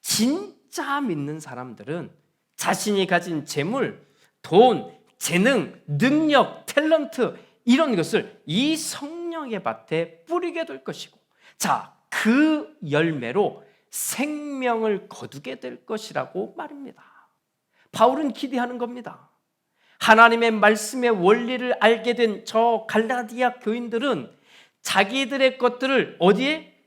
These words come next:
솔직하게 이 성령의 밭, 영의 밭, 하나님 나라에 뿌리게 될 것이며, 그리고 생명을 열매로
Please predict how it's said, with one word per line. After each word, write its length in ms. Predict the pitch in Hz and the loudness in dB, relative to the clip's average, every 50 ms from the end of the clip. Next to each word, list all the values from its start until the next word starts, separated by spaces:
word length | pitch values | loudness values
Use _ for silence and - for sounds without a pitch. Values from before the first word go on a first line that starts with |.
| _ | _
솔직하게 1040 | - - - - 330 339 349 339 - - - 302 - - - 208 226 220 220 226 202 190 | -18 -16 -6 0 0 0 0 0 -4 -8 -8 -8 -8 -6 -2 0 0 2 4 2 2 2
이 440 | - 220 240 285 294 311 285 196 | 0 0 2 2 2 2 0 -4
성령의 880 | - - - - - - 294 349 392 403 392 381 302 277 269 269 269 - | -6 -8 -10 -8 -6 -4 -4 -4 -4 -6 -8 -10 -10 -10 -8 -8 -2 2
밭, 240 | 277 233 - - - - - - _ - 143 | 4 4 4 2 -2 -18 -20 -18 _ 2 6
영의 500 | 160 175 196 226 254 269 269 247 - - | 8 8 8 8 6 2 0 -2 2 4
밭, 220 | 233 208 196 - - - - - - | 6 4 4 4 -2 -18 -16 -8 -4
하나님 760 | - - - 302 311 320 330 320 320 311 311 294 277 254 | -2 0 2 4 4 6 6 6 6 4 4 0 0 0
나라에 680 | 220 190 196 214 247 285 302 247 156 - - - - _ _ _ _ _ _ _ _ _ | 0 2 2 4 6 6 6 6 4 0 -4 -14 -20 _ _ _ _ _ _ _ _ _
뿌리게 500 | - 247 247 240 240 240 208 226 220 214 | -12 -10 -8 -8 -8 -8 -6 -6 -6 -6
될 280 | 214 202 196 190 190 190 | -6 -8 -8 -8 -10 -12
것이며, 440 | - - - - - 92 - - - - - - _ _ _ _ _ _ _ - | -14 -14 -14 -14 -14 -14 -16 -18 -18 -20 -20 -20 _ _ _ _ _ _ _ 0
그리고 320 | - 247 220 220 208 202 | 2 2 4 4 2 0
생명을 920 | - - - - - 311 320 320 294 285 269 247 226 220 214 185 156 139 | 0 -2 -6 -8 -8 -8 -10 -10 -8 -6 -6 -4 -4 -4 -4 -6 -6 -8
열매로 640 | 127 123 127 127 127 123 127 143 196 240 - - - | -8 -6 -6 -8 -10 -8 -4 -2 -2 -2 -4 -6 -14